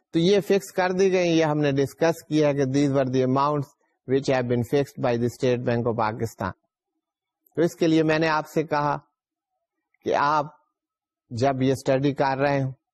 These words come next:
particularly when you are in the practical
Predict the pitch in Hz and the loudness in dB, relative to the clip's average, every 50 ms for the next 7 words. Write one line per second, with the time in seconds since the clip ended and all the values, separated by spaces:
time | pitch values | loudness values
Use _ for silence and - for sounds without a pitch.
0 | _ _ _ _ - 143 160 160 - 175 156 165 156 135 139 135 131 127 120 127 | _ _ _ _ -2 -2 -2 0 0 -2 0 0 0 0 2 2 2 2 2 0
1 | 127 127 123 120 123 131 - _ _ _ _ _ _ _ _ _ _ _ 107 104 | 0 0 -2 -4 -4 -8 -12 _ _ _ _ _ _ _ _ _ _ _ -4 -2
2 | 123 147 151 143 135 131 131 127 123 120 - 139 139 143 - - 151 139 151 143 | 0 2 2 2 2 0 0 0 -2 0 0 -2 -2 -2 -4 -6 -6 -2 -2 -2
3 | 131 120 | -2 -2